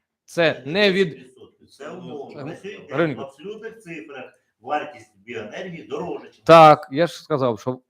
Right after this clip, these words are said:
Speaker 1: е, десять відсотків менше, він же ж на що спирається, що, е, із джерел, інформаційних джерел, котел уже стоїть у нас на тридцять, е, мегаватт, уже він поставлений, і два котли по двадцять мегаватт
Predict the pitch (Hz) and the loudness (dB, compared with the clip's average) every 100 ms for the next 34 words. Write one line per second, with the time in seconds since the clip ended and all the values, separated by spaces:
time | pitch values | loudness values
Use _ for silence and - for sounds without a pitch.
0 | - 123 120 104 202 196 151 147 143 175 | -12 -10 -10 -2 0 0 -6 -8 -6 -6
1 | 156 - 120 120 135 113 107 110 104 98 | -4 -6 -6 -2 -2 -4 -8 -8 -8 -12
2 | - 117 120 - 120 - 123 117 98 - | -16 -6 -6 -4 -8 -4 0 2 0 -6
3 | - _ _ _ - 123 101 90 _ 113 | -20 _ _ _ -4 -4 -4 -12 _ -14
4 | 110 110 110 110 _ 160 135 - _ - | -12 -10 -12 -14 _ -10 -10 -16 _ -20
5 | _ _ 120 156 180 151 208 220 196 156 | _ _ -6 2 2 2 2 2 0 -4
6 | 165 - 165 170 170 - 247 220 175 123 | -6 -2 -2 0 -4 -6 -6 -2 -2 -4
7 | 107 139 143 139 185 196 175 156 - _ | 2 4 4 4 4 4 0 -6 -14 _
8 | _ _ 175 180 220 220 156 151 - 147 | _ _ -2 2 4 4 4 -2 -2 -2
9 | 139 196 190 170 160 147 156 151 156 151 | -2 -2 -2 0 0 2 -2 2 0 0
10 | 147 131 - 135 135 131 131 127 127 127 | -4 -8 -10 -8 -6 -6 -6 -6 -6 -6
11 | 120 139 131 135 139 143 131 120 113 127 | -4 -2 0 0 0 0 -2 -8 -12 -12
12 | 117 127 - - 143 139 123 123 113 113 | -10 -12 -12 -8 -4 -4 -8 -12 -14 -16
13 | 156 156 131 180 214 - 151 - 165 165 | -12 -10 -6 -2 -2 -2 -6 -4 -6 -6
14 | - 131 131 156 127 - 113 123 120 127 | -4 -4 0 0 0 -8 -12 -10 -6 -4
15 | 131 139 117 | -2 -4 -4